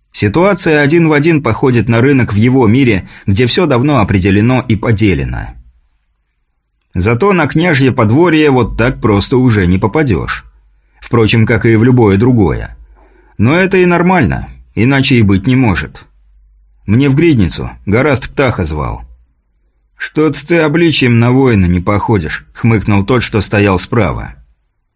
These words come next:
Михаил смерил его взглядом и вновь глянул на того, что слева. Коль скоро он начал разговор, то вполне возможно, что он и старший.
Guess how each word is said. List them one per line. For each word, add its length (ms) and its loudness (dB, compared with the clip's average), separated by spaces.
Михаил 480 0
смерил 420 0
его 280 2
взглядом 500 0
и 160 0
вновь 320 2
глянул 420 2
на 140 2
того, 320 2
что 180 0
слева. 680 -2
Коль 160 2
скоро 300 2
он 240 2
начал 340 0
разговор, 540 0
то 80 -2
вполне 380 0
возможно, 680 0
что 240 0
он 160 2
и 40 0
старший. 720 -4